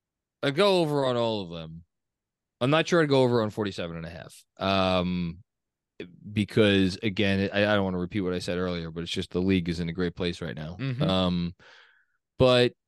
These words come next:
Speaker 1: yeah, like, I, I think the team is gonna find itself in a lot of close games. I wanna say, hold on, I'll, give me, give me half a second. Um,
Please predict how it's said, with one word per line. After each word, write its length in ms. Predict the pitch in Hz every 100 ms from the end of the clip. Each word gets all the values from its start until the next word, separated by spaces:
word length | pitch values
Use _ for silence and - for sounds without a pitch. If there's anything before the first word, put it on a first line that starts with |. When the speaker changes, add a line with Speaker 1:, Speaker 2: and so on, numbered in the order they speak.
| _ _ _ _ _ _
Speaker 1:
yeah, 320 | 254 370 120
like, 400 | 90 139 151 - - _ _ _ _ _ _ _ _ _ _ _ _ -
I, 120 | 143 _ _ - - - _ _ _ _ _ _ _ _ _ _ -
I 80 | 143
think 340 | 185 190 - _
the 140 | 131 131
team 280 | 143 143 135
is 80 |
gonna 160 | 123 120
find 260 | - 113 120
itself 280 | 123 117
in 80 | 113
a 40 | 104
lot 160 | 104
of 60 | 104
close 240 | 113 104
games. 460 | - 101 107 104 -
I 60 | 101
wanna 200 | 107 104
say, 760 | - 101 101 98 95 95 92 -
hold 160 | 87 71
on, 80 | 82
I'll, 140 | 87
give 180 | 117 95
me, 140 | 67 -
give 120 | - 85
me 120 | 76 _ _ _ _ _
half 280 | - 113 104
a 20 |
second. 400 | 92 113 98 80 - - - - -
Um, 1080 | 104 110 107 104 98 95 95 90 90 92